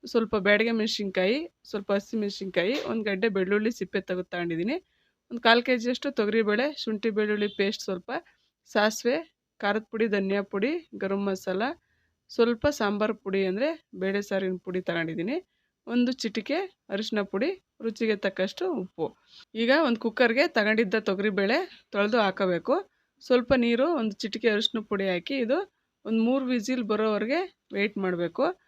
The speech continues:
ಮೂ-, ಒಂದು ಮೂರು ನಾಲ್ಕು ವಿಸಿಲ್ ಬರಲಿ, ಯಾಕೆಂದರೆ ಸ್ವಲ್ಪ ಬೇಳೆ ಚೆನ್ನಾಗಿ ಬೇಯಬೇಕು. ಹಾಗಾಗಿ ಈಗ ಒಂದು ಪಾತ್ರೆಗೆ ಸ್ವಲ್ಪ ಎಣ್ಣೆ ಹಾಕಿ, ಎಣ್ಣೆ ಕಾದಿದೆ. ಈಗ ಇದಕ್ಕೆ ಈರುಳ್ಳಿ, ಹಸಿಮೆಣಸಿನ್ಕಾಯಿ ಹಾಕಿ ಸ್ವಲ್ಪ ಫ್ರೈ ಮಾಡ್ಕೋಬೇಕು. ಸ್ವಲ್ಪ ಫ್ರೈ ಆದಮೇಲೆ ಇದಕ್ಕೆ ಟೊಮೊಟೊ ಹಾಕಿ,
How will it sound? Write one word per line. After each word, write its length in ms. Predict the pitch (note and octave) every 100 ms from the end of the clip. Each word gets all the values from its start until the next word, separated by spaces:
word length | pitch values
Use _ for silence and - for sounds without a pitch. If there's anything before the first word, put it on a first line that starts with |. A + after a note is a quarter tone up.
| _ _ _ -
ಮೂ-, 160 | G#3+ A3+
ಒಂದು 180 | G#3+
ಮೂರು 220 | A3 C4+ C#4
ನಾಲ್ಕು 300 | C4 B3 C#4
ವಿಸಿಲ್ 300 | B3+ G#3 A#3+
ಬರಲಿ, 300 | G3+ G3 A3
ಯಾಕೆಂದರೆ 400 | B3 G#3 A3 A#3+ D4+
ಸ್ವಲ್ಪ 300 | A#3 G#3 A#3+ E4+ F#4 _
ಬೇಳೆ 280 | G3+ G#3 A#3
ಚೆನ್ನಾಗಿ 480 | - F#3+ G3 A3 F#4 F4 _ -
ಬೇಯಬೇಕು. 480 | G3 G3 F3+ - C4+
ಹಾಗಾಗಿ 440 | C#4 F3 E3+ F#3 F#4 _ _ -
ಈಗ 120 | A#3+
ಒಂದು 180 | B3+ A#3+
ಪಾತ್ರೆಗೆ 400 | A3+ A3 B3+ C4
ಸ್ವಲ್ಪ 260 | C4+ A#3+ A#3
ಎಣ್ಣೆ 300 | G#3 G#3 A3
ಹಾಕಿ, 240 | G3+ F#3+ C4+
ಎಣ್ಣೆ 280 | A3+ G#3 A#3
ಕಾದಿದೆ. 420 | G#3+ F#3+ F3+ B3
ಈಗ 180 | A#3 G#3+
ಇದಕ್ಕೆ 340 | G#3 F#3+ B3+ F4 - _ _ -
ಈರುಳ್ಳಿ, 300 | A#3+ B3+ A#3+
ಹಸಿಮೆಣಸಿನ್ಕಾಯಿ 800 | A3+ A3+ G#3+ G#3+ G#3+ G3+ G3 F3+
ಹಾಕಿ 280 | F3 C#4+ G4 F#4+ -
ಸ್ವಲ್ಪ 300 | - G3+ B3+ C4
ಫ್ರೈ 220 | - G3
ಮಾಡ್ಕೋಬೇಕು. 640 | F#3+ F3+ F3+ E3+ E3+ A#3+ D#4+ - - - _ -
ಸ್ವಲ್ಪ 260 | B3 A#3+ B3
ಫ್ರೈ 240 | A#3+ A3+
ಆದಮೇಲೆ 340 | A3+ G3+ A#3+ B3
ಇದಕ್ಕೆ 320 | A3+ A3 F#4 F#4 _ _ -
ಟೊಮೊಟೊ 360 | G#3 G#3+ A3 A3+
ಹಾಕಿ, 360 | G#3 F#3+ C4+